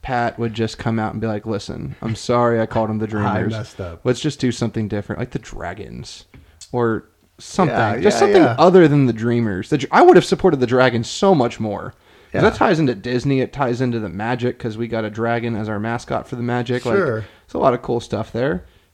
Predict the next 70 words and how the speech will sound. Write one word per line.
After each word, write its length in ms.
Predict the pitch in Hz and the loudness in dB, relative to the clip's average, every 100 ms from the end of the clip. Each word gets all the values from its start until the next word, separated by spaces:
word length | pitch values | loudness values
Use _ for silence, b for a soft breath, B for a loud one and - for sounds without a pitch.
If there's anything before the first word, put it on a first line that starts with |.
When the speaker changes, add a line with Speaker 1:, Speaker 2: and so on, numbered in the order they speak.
| _ - | _ -6
Speaker 1:
but 240 | 117 113 - _ _ _ _ | -4 -4 -8 _ _ _ _
no. 180 | 110 127 | -2 -2
Speaker 2:
But 100 | 120 | 0
it 60 | 139 | 0
is 160 | 131 | -2
what 140 | 135 123 | -2 -2
it 80 | |
is. 300 | 123 113 101 | -2 -4 -6
All 240 | - - 165 | -12 -2 2
Speaker 1:
Whatever. 40 | |
Speaker 2:
right, 140 | 139 143 | 2 2
let's, 360 | 190 - - | 2 0 -2
let's 200 | 196 185 | 0 2
wrap 240 | 185 165 180 | 2 4 2
up 140 | - | 0
the 80 | 139 | -2
show 280 | - 147 131 | 0 2 2
here. 180 | 123 113 | 2 0
We've 180 | 143 | 0
got 220 | 180 160 143 | 2 4 4
our 180 | 123 | 2
three 500 | 117 - 147 160 151 | 0 -4 -2 2 2
Christmas 480 | 135 160 151 143 120 | 0 -2 -2 -2 -4
sports 540 | - - 135 147 - 107 | -6 -4 -2 -2 -8 -4
wishes, 720 | 113 104 107 98 104 - - _ | -4 -2 -4 -4 -6 -12 -18 _
um, 400 | 104 101 101 101 - | -6 -4 -4 -6 -6
that 120 | 104 | -2
we 100 | 123 | -2
would 120 | 113 | -2
like 160 | 113 110 | -2 -4
to 80 | 104 | -8
see 360 | - 120 117 | -6 -6 -4
in 200 | 104 101 | -6 -8
twenty 340 | - 120 117 104 | -6 -4 -4 -4
twenty. 540 | - 113 95 87 - b b b | -6 -6 -6 -10 -14 b b b
And 160 | - 101 | -2 2
Speaker 1:
Okay. 320 | 113 - - | 2 -2 -6
Speaker 2:
I, 60 | 113 | -2
I 40 | |
don't 100 | 123 | 2
know 80 | 127 | 2
if 100 | 117 | 2
you 80 | 135 | 0
want 140 | 131 131 | 0 2
me 80 | 131 | 2
to 80 | |
go 160 | 131 135 | 2 2
first 360 | - 143 139 - | 2 0 0 -2
or 60 | |
you 100 | 110 | -2
wanna 160 | 123 127 | 0 2
Speaker 1:
You 60 | 131 | 4
Speaker 2:
go 60 | |
Speaker 1:
wanna, 120 | 131 127 | 4 6
Speaker 2:
first. 80 | 135 | 4
Speaker 1:
wanna 120 | 131 | 4
go 120 | 120 | 2
back 200 | 120 120 | 0 0
and 120 | 113 | -2
forth? 320 | 117 120 123 117 | 0 0 0 -2
We'll 100 | 113 | -2
do 120 | 113 | -2
one 160 | 113 113 | -2 -2
and 120 | 110 | -2
one, 200 | 113 110 | -2 -2
two 100 | 113 | -4
Speaker 2:
That, 60 | |
Speaker 1:
and 100 | 110 | -4
two. 140 | 117 | -4
Speaker 2:
that 60 | 107 | -4